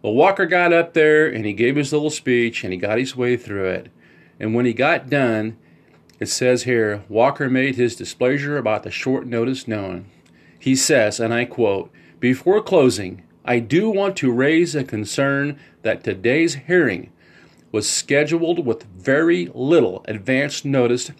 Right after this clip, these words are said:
to the minority side." That would be the Republicans. "That is not how the Committee on Homeland Security has worked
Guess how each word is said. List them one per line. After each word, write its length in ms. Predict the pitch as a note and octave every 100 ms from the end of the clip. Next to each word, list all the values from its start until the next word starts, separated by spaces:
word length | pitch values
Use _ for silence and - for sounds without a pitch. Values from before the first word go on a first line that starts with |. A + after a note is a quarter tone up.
| _ _
to 140 | - C3+
the 100 | C3
minority 440 | A#2+ G#2 G2 G#2+
side." 480 | - G3 A#2+ F#2 - _ _ _ _ -
That 160 | G#2+
would 160 | G2 F2+
be 340 | F#2+ F#2 F2+ F#2
the 160 | F2 F2
Republicans. 680 | F#2 F#2+ F2+ F#2 A#2+ C3 - _ _ - - - - _ _ -
"That 320 | C3+ D3+ -
is 240 | C3 F#2+
not 320 | A2+ D3 G3 C#3+
how 320 | G#3 G#3+ D#3
the 80 | C#3+
Committee 400 | C#3+ E3+ E3+ D#3
on 200 | A#2+ A#2
Homeland 440 | D#3 D#3 D3 C#3
Security 600 | - - F3+ E3 B2 A#2+
has 200 | A2+ G#2+
worked 340 | A#2 D3+ D3+